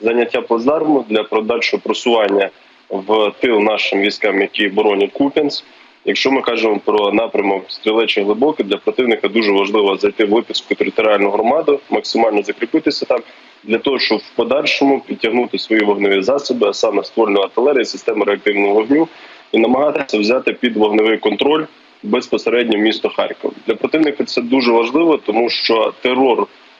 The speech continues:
е, цивільного населення — це один є з надзвичайно важливих пунктів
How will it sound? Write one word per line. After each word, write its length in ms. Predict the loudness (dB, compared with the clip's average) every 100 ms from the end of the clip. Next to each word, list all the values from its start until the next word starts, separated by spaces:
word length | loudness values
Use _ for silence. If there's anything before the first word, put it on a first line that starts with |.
| -4
е, 160 | -2 -2
цивільного 500 | -2 0 2 2 4
населення — 640 | 0 0 0 2 4 2 0
це 180 | 0 0
один 480 | 0 0 0 0 2
є 220 | 2 0
з 100 | 0
надзвичайно 640 | 0 0 0 0 0 2
важливих 360 | 2 2 2 0
пунктів 420 | 0 -2 0 -2